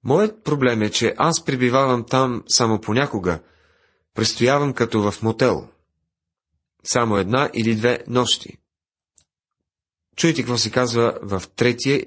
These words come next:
четвъртия и петия стихове. „Защото той ще те избавя от примката на ловеца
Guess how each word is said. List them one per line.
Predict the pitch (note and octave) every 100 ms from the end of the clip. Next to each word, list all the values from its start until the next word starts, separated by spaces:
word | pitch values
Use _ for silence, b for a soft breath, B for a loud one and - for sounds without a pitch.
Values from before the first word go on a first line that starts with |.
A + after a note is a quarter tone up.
| -
четвъртия | - - A#2 A2+ A2+
и | G2+
петия | A2+ G#2+ G#2+
стихове. | - G#2 - - - _ _ _ _ b b b b
„Защото | - A2+ E3 E3 C#3
той | - D#3 G3
ще | F3+ D#3 - -
те | A#2 A2 - _ _ _ A2+
избавя | A2+ F#2 C#3 D3 G#2 -
от | G#2+ G#2+ -
примката | D3+ E3+ C3+ A#2+
на | A2+
ловеца | G#2 G#2 C#3+ D#3+ - D#2